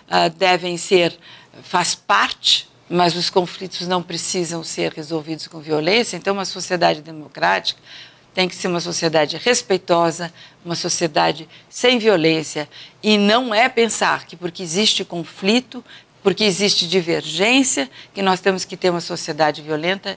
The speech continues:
e não democrática. Nós não podemos ser disciplinadamente iguais. Nós temos que ser diversos, mas temos que ser todos disciplinadamente, ter respeito e ouvir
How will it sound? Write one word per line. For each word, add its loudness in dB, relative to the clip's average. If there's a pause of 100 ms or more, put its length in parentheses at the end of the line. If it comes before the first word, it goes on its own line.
(140)
e -10
não -6
democrática. -10 (260)
Nós -6
não 4
podemos -4
ser -6
disciplinadamente -2
iguais. -2 (240)
Nós -2
temos -6
que -10
ser -2
diversos, 0 (220)
mas -2
temos 0
que -12
ser 0 (360)
todos 2 (300)
disciplinadamente, 2 (240)
ter 4
respeito 0 (360)
e 4
ouvir 2